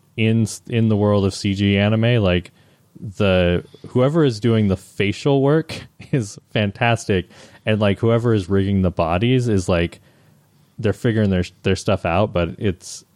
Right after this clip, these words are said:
uh, it's all right. Like, it's, there is an extreme pivot in, like, the mood of the show between episode two and three,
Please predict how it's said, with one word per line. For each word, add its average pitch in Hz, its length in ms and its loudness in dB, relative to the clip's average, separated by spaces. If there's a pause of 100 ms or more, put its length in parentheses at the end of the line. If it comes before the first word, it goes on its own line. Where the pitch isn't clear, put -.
uh, 92 420 0 (140)
it's 151 140 -2
all 147 80 2
right. 104 220 0 (260)
Like, 139 180 0
it's, 147 360 -4 (440)
there 151 240 2
is 175 140 2
an 147 100 2
extreme 123 1000 0
pivot 120 580 0 (160)
in, 98 460 0 (300)
like, 87 240 0
the 92 260 -2
mood 95 420 2
of 98 160 -2
the 101 100 0
show 98 500 0
between 98 380 -2
episode 90 360 -2
two 98 180 -2
and 92 140 0
three, 107 340 0